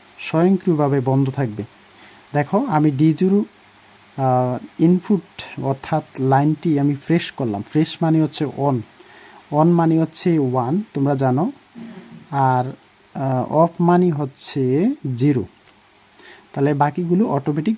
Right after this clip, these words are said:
বন্ধ থাকবে, অর্থাৎ জিরো থাকবে। এখন ডি জিরো যেহেতু আমার প্রথম সারিতে ডি জিরো লাইনটি ফ্রেশ করলাম, এটাকে ছেড়ে দিয়ে, অর্থাৎ আমি এটাকে ডি জিরোটাকে, আহ,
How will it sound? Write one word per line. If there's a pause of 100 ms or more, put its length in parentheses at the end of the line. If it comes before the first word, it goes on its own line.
বন্ধ
থাকবে,
অর্থাৎ (260)
জিরো
থাকবে। (1700)
এখন (360)
ডি
জিরো
যেহেতু
আমার (160)
প্রথম
সারিতে
ডি
জিরো (160)
লাইনটি
ফ্রেশ
করলাম, (960)
এটাকে
ছেড়ে
দিয়ে,
অর্থাৎ
আমি
এটাকে
ডি
জিরোটাকে, (280)
আহ,